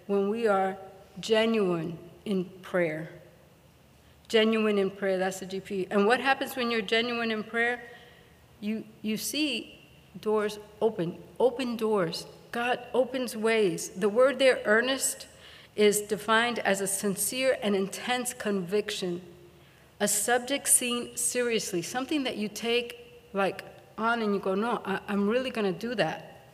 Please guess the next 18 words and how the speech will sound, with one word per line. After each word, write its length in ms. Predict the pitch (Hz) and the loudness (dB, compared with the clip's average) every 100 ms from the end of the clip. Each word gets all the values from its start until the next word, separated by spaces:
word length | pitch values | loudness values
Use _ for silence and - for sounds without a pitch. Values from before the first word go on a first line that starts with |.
| - - - - - - - - | -20 -20 -20 -20 -20 -20 -20 -10
It's 180 | 196 - | -6 -4
not 260 | 233 240 - | 0 0 0
anything 400 | 233 247 220 220 | -4 -4 -2 -2
frivolous. 800 | 202 - 220 202 170 180 - - - - - - - - - _ | -2 2 2 4 0 -2 -8 -10 -14 -20 -20 -20 -20 -20 -20 _
Is 140 | 202 | -4
that 220 | 226 269 294 | 0 2 2
the 120 | 302 | 0
adjective 800 | 208 220 226 233 - 226 226 185 | 2 2 0 -6 0 0 0 0
that 180 | 196 208 | 0 0
you 200 | 214 240 | -2 -2
would 440 | 233 208 214 208 208 | 2 4 4 0 -4
use 420 | 214 220 233 - | -2 0 -2 -8
to 200 | - 208 | -8 -8
describe 640 | 180 185 - 208 202 208 208 - - - | -4 -4 0 4 4 4 0 -6 -16 -6
your 220 | 196 202 | -2 0
prayer 360 | 208 - 190 208 | -2 -2 0 2
life? 460 | 247 294 - - - - - - - - - _ - - - - - - - | 2 0 -6 -14 -20 -20 -20 -20 -20 -20 -20 _ -20 -20 -20 -20 -20 -20 -10
Earnestly? 640 | 196 208 254 - - 311 | -4 -2 -2 -4 -4 -6